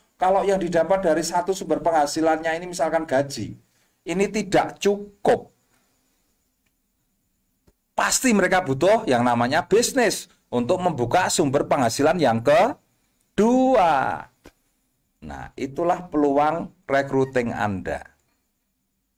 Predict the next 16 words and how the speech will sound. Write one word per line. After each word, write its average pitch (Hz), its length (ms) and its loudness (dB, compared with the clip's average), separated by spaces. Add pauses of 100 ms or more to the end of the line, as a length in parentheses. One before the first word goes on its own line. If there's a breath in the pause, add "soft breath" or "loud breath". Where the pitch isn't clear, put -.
Ya. 107 480 -6 (2500)
Nah, 78 560 -10 (720)
jadi 156 400 -2 (160)
coba 139 400 0
Anda 147 240 0
lihat 147 400 2
tuh, 80 160 -4 (320)
jumlah 156 320 -2
penduduk 147 240 2
Indonesia 127 480 2
dua 127 160 2
ratus 117 400 -2
tujuh 104 160 -10
puluh 107 240 -6
juta 95 400 -4
manusia, 92 560 -6